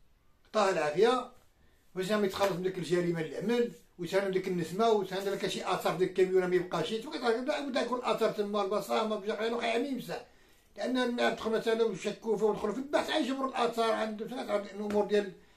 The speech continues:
الناس اللي كتبحث في هاد القضايا بحال هيدا. المهم صافي حرق ديك، ديك الكاميون بحال ما كاين والو، السلطات الإسبانية عاوتاني تما مرموكة ما عرفتش شني، ومع التأمينة وجا قلالة وهادي صافي خلاص تخلص. ولكن الأم ديك ال-، ديك الكاورية، يعني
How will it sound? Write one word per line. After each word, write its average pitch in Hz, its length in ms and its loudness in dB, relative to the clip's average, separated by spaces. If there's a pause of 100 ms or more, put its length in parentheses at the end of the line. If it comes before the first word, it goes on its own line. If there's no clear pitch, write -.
(240)
الناس 262 140 -4
اللي 247 160 4
كتبحث - 320 2
في 202 60 2
هاد 196 80 4
القضايا 196 540 4
بحال 170 200 -4
هيدا. - 240 -6 (1500)
المهم 269 280 6
صافي 269 240 8
حرق 269 200 4
ديك، 226 260 0
ديك 202 220 -2
الكاميون 196 600 2
بحال 240 260 0
ما 226 60 4
كاين 208 220 0
والو، 226 420 4
السلطات 226 360 4
الإسبانية 202 380 2
عاوتاني 196 280 0
تما 196 500 -2
مرموكة 185 420 2
ما 175 80 -2
عرفتش - 240 -4
شني، 220 240 -2
ومع 180 160 0
التأمينة 190 520 -2
وجا 175 180 0
قلالة 196 360 0
وهادي 190 320 -2
صافي 202 240 0
خلاص 196 300 -2
تخلص. 170 300 -8 (500)
ولكن 254 380 4
الأم 247 640 4
ديك 240 160 -2
ال-، 214 280 -4
ديك 190 140 -8
الكاورية، 208 720 2
يعني 208 420 2